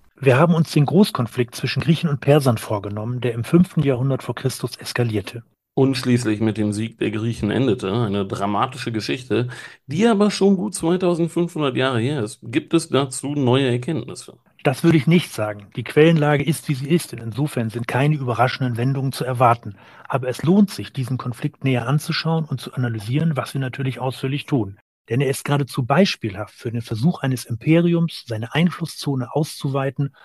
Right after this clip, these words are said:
Speaker 1: und bei dieser Gelegenheit weitere Völker zu unterwerfen.
Speaker 2: Das ist ja eine Konstante der Geschichte und auch in der Jetztzeit ein hochaktuelles und durchaus bedrohliches Szenario.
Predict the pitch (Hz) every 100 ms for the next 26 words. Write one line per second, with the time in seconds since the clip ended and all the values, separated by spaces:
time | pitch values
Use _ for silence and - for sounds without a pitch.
0 | _ _ - 117 117 117 208 151 107 110
1 | 113 120 131 - 117 131 147 139 - 160
2 | - - 113 110 107 101 101 - 120 _
3 | _ _ 104 107 107 123 117 110 107 110
4 | 107 107 107 120 127 104 110 - 131 -
5 | 101 135 123 120 104 107 110 101 101 98
6 | - - 107 95 95 95 92 98 110 113
7 | 110 - 104 107 113 123 113 120 139 151
8 | 139 127 127 165 165 156 - 147 151 135
9 | 95 87 104